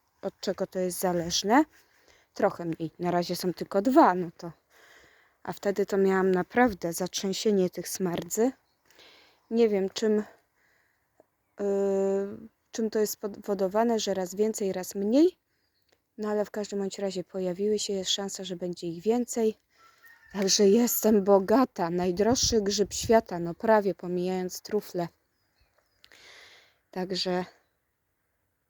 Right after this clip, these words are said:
miłego dnia Wam życzę i tym takim fajnym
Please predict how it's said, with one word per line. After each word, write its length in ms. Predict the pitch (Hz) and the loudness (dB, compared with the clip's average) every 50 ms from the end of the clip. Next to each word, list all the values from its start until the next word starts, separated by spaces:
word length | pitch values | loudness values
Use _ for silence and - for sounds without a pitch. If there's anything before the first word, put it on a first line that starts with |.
| _ _ _ _ _ _ _ - | _ _ _ _ _ _ _ -2
miłego 500 | 202 208 202 214 254 311 311 - 285 277 | 2 4 6 8 8 6 6 4 2 0
dnia 280 | - 226 240 233 214 | 2 0 0 0 0
Wam 280 | 196 - 185 180 180 180 | -2 -4 -6 -6 -6 -6
życzę 480 | 180 185 185 - - - - 226 269 277 - - _ _ _ _ _ _ _ _ - | -6 -8 -8 -10 -8 -4 -2 -2 -2 -2 -6 -12 _ _ _ _ _ _ _ _ -10
i 100 | 214 202 | -10 -10
tym 280 | - - 214 214 208 | -6 -6 -6 -4 -6
takim 360 | 196 - 202 - _ - 185 185 | -6 -10 -12 -12 _ -12 -12 -10
fajnym 400 | - - 196 196 190 190 180 | -8 -6 -4 -4 -4 -4 -6